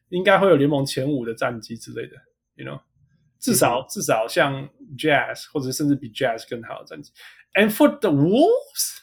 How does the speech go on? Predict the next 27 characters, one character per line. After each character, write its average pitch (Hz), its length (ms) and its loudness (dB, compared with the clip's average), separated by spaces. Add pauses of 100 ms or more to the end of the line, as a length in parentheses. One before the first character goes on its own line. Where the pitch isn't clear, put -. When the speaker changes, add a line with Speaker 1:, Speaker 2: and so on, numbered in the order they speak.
(180)
Speaker 1:
that's - 200 0
a 147 40 0
lot. 123 580 -4 (280)
That's 196 180 -4
a - 40 -6
huge - 480 0
step 156 200 -2
forward, 143 460 -6 (180)
right？ 127 220 -6 (420)
Speaker 2:
嗯 131 100 2
哼。 120 240 -12
Speaker 1:
你 151 80 0
甚 240 160 6
至 247 80 4
可 240 100 4
以 190 80 6
说， 196 440 0
你， 196 140 2
如 185 160 0
果 226 140 2
你 151 140 4
现 214 240 4
在 208 140 6
这 202 80 -4
个 170 100 2
阵 165 200 0
容， - 300 -12